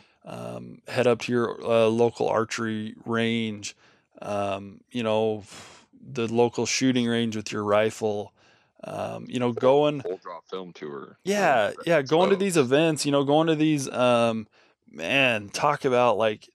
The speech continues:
Speaker 1: like, if you're around the Utah area, um, the Hunt Expo, just thousands and thousands of guys in there that are, you know, looking to just talk to people. And,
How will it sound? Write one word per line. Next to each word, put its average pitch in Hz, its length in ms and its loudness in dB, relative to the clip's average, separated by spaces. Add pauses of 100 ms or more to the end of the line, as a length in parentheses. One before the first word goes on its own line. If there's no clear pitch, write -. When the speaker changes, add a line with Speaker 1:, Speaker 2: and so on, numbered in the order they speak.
Speaker 1:
like, 127 240 -4
if 113 120 -10
you're 147 200 4
around 135 240 4
the 123 80 2
Utah 120 560 0
area, 120 560 2 (440)
um, 107 580 0
the 110 140 2
Hunt 120 220 0
Expo, 110 640 0
just 104 300 -12 (320)
thousands 117 800 -6
and 104 160 -14
thousands 123 460 -4
of 110 360 -12
guys 117 360 2
in 110 80 -4
there 107 200 -2
that 107 120 -2
are, 104 220 -10 (340)
you - 80 -12
know, 110 100 0
looking 123 360 0
to 117 80 0
just 107 240 -6
talk 110 300 0
to 107 80 -10
people. 113 560 -2
And, 113 180 -12